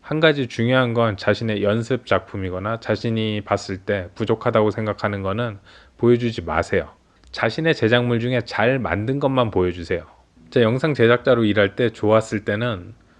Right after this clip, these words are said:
먼저 첫 번째로 월급날이죠. 직장인의 장점은 출근 후에 화장실을 가도 돈을 받으면서 똥을 쌀 수 있어요. 그래서 항상 화장실은 출근 후에 가세요. 두 번째는 제가 만든 영상이 좋다고 칭찬받았을 때죠.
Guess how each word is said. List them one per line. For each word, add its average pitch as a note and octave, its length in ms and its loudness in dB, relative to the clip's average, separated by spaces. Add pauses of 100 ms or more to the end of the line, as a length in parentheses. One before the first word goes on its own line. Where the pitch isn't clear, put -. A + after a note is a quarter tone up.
(140)
먼저 A#2+ 600 2 (100)
첫 - 160 -4
번째로 G#2 360 -2
월급날이죠. F#2 800 0 (600)
직장인의 F#3 600 0
장점은 A2+ 1000 -2
출근 E3+ 420 -2
후에 D#3 560 -4 (360)
화장실을 E3 580 0
가도 F2 360 -2 (300)
돈을 C#3+ 540 2
받으면서 F#2 480 -6 (120)
똥을 A#2+ 260 0
쌀 G2 200 -2
수 - 100 -10
있어요. E2 300 -12 (480)
그래서 C#3 320 0
항상 C#3 440 -4
화장실은 B2+ 540 -4
출근 C#3 300 -8
후에 D3+ 300 -2
가세요. E2+ 300 -4 (360)
두 C#3 120 -6
번째는 D3 880 -2
제가 B2 240 0
만든 A#2 260 0
영상이 G#2 420 -2
좋다고 A#2+ 440 -2
칭찬받았을 A#2 840 -2
때죠. G2 360 -10